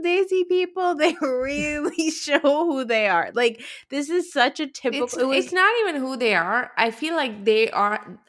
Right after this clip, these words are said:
Speaker 2: Amrit's parents are probably the most evolved in all of the
Speaker 1: Yes.
Speaker 2: parents that you
Speaker 1: Yes.
Speaker 2: have seen. And I think they're still evolving, but they're, like, deep-rooted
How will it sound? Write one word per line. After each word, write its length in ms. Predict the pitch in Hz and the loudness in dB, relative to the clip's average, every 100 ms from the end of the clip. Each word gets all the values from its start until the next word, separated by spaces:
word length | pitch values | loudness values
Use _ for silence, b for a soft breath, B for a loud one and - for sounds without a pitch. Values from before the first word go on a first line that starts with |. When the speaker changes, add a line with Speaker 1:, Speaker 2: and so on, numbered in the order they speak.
| - - | -12 -6
Speaker 2:
Amrit's 280 | 254 302 - | -4 -6 -6
parents 340 | 277 262 247 | -4 -4 -4
are 80 | 220 | -8
probably 460 | 208 202 202 208 - _ 190 | -6 -6 -4 -6 -8 _ -6
the 60 | 196 | -4
most 280 | 180 175 | -2 -4
evolved 680 | 190 175 170 151 160 175 175 - | -8 -4 -2 0 -2 -4 -12 -12
in 160 | 185 170 | -10 -6
all 180 | 165 | -2
of 160 | 196 107 | -2 -2
the 120 | 156 | -4
Speaker 1:
Yes. 140 | 147 - - | -10 -18 -12
Speaker 2:
parents 320 | 185 147 156 | -10 -6 -4
that 180 | 147 156 | -6 -6
you 60 | |
Speaker 1:
Yes. 80 | 147 | -10
Speaker 2:
have 80 | 120 | -8
seen. 260 | - 143 - b b b b - | -10 -12 -14 b b b b -2
And 160 | 277 311 | 4 4
I 80 | |
think 260 | 285 294 294 | 2 -2 0
they're 140 | 240 | 0
still 280 | 208 - 214 | 0 0 0
evolving, 800 | - 180 165 147 143 139 135 - _ - _ - | 0 -2 2 4 2 0 -8 -10 _ -20 _ 0
but 200 | 262 180 | 0 2
they're, 280 | 202 185 185 | 2 2 2
like, 320 | 190 180 - b b 202 | 0 -2 -8 b b -10
deep-rooted 1000 | 196 233 240 - 196 202 202 233 208 196 | -6 -4 -6 -2 0 0 0 -4 -4 -14